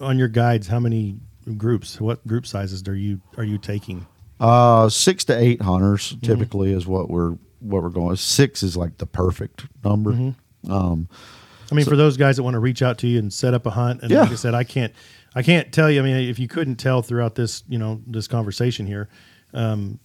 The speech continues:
Speaker 1: you're gonna get a first class hunt with Wade. You're getting, you're getting, you're gonna get, you're gonna get fed great. You got great accommodations. Um,
Speaker 2: Yeah, if
Speaker 1: not
Speaker 2: anybody,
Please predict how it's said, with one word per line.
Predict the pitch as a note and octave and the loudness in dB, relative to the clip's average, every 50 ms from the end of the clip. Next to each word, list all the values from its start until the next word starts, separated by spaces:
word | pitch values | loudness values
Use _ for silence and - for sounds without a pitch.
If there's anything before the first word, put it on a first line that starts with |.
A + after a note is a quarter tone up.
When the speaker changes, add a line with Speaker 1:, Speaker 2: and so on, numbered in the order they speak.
| _ _ _ _ _ _ - C#3 | _ _ _ _ _ _ -14 -10
Speaker 1:
you're | A#2 A2+ B2 D#3 F3 | -4 0 2 2 2
gonna | D#3+ D#3+ D3+ C3+ G#2+ | 2 0 -4 -4 -2
get | G2+ A#2+ B2 A2+ | 0 0 0 0
a | G2+ | -2
first | - - - A2 G#2+ - - | -4 -6 -6 -6 -6 -6 -8
class | - G2+ G2 G2 F#2+ - | -10 -8 -8 -8 -8 -8
hunt | A2 G#2 G2+ - | -8 -10 -10 -10
with | A2 G#2 F#2+ | -12 -12 -8
Wade. | G2 G#2 G2+ G2 F#2+ F#2 | -8 -6 -6 -6 -6 -4
You're | A2 A#2+ A2+ | -4 -2 0
getting, | A#2+ B2 A2+ A2 G#2 G2+ G2 F#2+ G#2+ A#2 | 0 0 0 -2 -6 -6 -8 -8 -10 -8
you're | A2 G#2+ | -8 -6
getting, | G#2+ A2+ G#2+ G#2+ | -6 -6 -8 -8
you're | G#2 G2+ G#2 | -8 -8 -8
gonna | G2+ G2+ | -8 -10
get, | - - | -10 -10
you're | A2+ A2 A#2 | -8 -4 -4
gonna | A#2 A2 | -4 -4
get | G#2 F#2+ | -6 -8
fed | - - - B2 B2+ C#3+ C#3 C3 | -12 -8 -4 -2 -2 -2 -2 -2
great. | B2 C#3+ D3 C#3+ C#3+ C#3+ D3 - _ _ _ _ - - - - _ _ - | 0 2 2 2 2 0 -2 -6 _ _ _ _ -20 -20 -20 -20 _ _ -6
You | A2 G#2 | -4 -2
got | A2+ A2+ G#2 G2 | 0 -2 -2 -2
great | G#2 A2+ A2+ G#2+ | -4 -4 -4 -4
accommodations. | G2 A#2 A2 G#2+ G#2 G2+ A2+ A#2+ C3 - - D3 C#3+ C#3+ D3 C#3 - - - _ _ _ - | -4 -4 -4 -4 -2 -2 -2 -2 -2 -2 -2 -2 0 0 -2 -4 -6 -10 -14 _ _ _ -12
Um, | - A#2 A2+ A2 G#2 G2+ G2+ G2+ G2 A2+ _ _ _ _ _ _ _ _ _ _ _ _ - | -8 -6 -6 -4 -6 -6 -8 -10 -12 -14 _ _ _ _ _ _ _ _ _ _ _ _ 0
Speaker 2:
Yeah, | - B2 A#2+ | 4 6 6
if | B2+ | 8
Speaker 1:
not | C3+ | 8
Speaker 2:
anybody, | D3 E3+ D#3 D3+ C3+ B2+ | 6 8 8 8 6 6